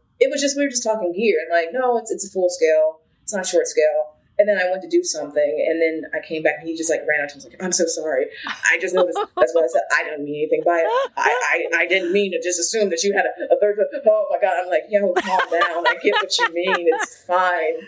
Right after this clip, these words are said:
Speaker 1: You're okay."
Speaker 2: Oh,
Speaker 1: <laughs> I
Speaker 2: man.
Speaker 1: didn't, I didn't take it that way. Thank you for apologizing, but I, I didn't take it in that, that fashion, you know? But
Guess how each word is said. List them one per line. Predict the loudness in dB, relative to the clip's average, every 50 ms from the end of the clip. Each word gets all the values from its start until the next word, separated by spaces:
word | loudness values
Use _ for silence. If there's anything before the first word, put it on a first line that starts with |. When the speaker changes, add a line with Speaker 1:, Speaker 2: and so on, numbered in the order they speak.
| -18 -20 -20 -20 -20 -20 -20 _ _
Speaker 1:
You're | 0 2 2 4 4 2
okay." | 2 2 2 0 -2 -4 -6 -4 0 0 2 2 2
Speaker 2:
Oh, | 0 0 -2 0 0 0 0
Speaker 1:
<laughs> |
I | 0
Speaker 2:
man. | 0 0 0 0 0 0 -2 -2 -2
Speaker 1:
didn't, | -4 -6 -8 _ _ -20 -20 -10 -4 -2
I | -2
didn't | -2 -2 -4 -2
take | 0 0 0 0
it | 0 0
that | 2 4 4
way. | 4 2 2
Thank | 0 -2 0 -2
you | -2 0
for | 2 2 2 0 0
apologizing, | -2 0 0 2 0 0 -2 -4 -4 -4 -4 -6 -8 -6 0 2
but | 2 2 2 0
I, | -4 -4 -4 -6 -10 _ -4 -2
I | -2
didn't | 0 -2 -2 -4 -6
take | -6 -6 -4 -4
it | -6 -8
in | -8 -10
that, | -10 -12 -14 -14 -16 _ _ _ _ -4
that | -4 -4 -4 -6 -16 _ _ _ _ _
fashion, | -4 -2 -2 -2 -2 -6 -8 -6 -4
you | -4 -4
know? | -2 -2 -2 -2 0
But | 0 0 -2 -4